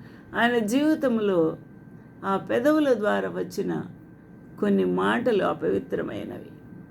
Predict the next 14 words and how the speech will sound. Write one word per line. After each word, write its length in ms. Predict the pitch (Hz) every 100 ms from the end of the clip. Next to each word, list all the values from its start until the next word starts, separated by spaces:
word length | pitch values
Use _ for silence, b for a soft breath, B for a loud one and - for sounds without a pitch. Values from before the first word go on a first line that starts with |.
| - - - - - - - - - - - - 247
ఒప్పుకుంటున్నాడు. 1080 | 247 302 311 285 311 285 269 226 190 139 - - - - B B -
"అపవిత్రమైన 840 | 208 214 285 302 311 320 311 320 320
పెదవులు 500 | 294 277 262 233 208
గల 260 | 196 196
జనుల 540 | 180 190 220 240 269 285
మధ్య 460 | 269 226 196 214
నేను 260 | 202 196 190
ఉన్నాను 460 | 196 202 196 175
కాబట్టి 540 | 165 170 165 160 151 147 B B B 185
నేను 320 | 185 202 226
కూడా 260 | 220 202
అలాంటి 340 | 185 180 175 175
మాటలు 360 | 156 139 156
మాట్లాడాను. 680 | 151 160 147 160 147 - -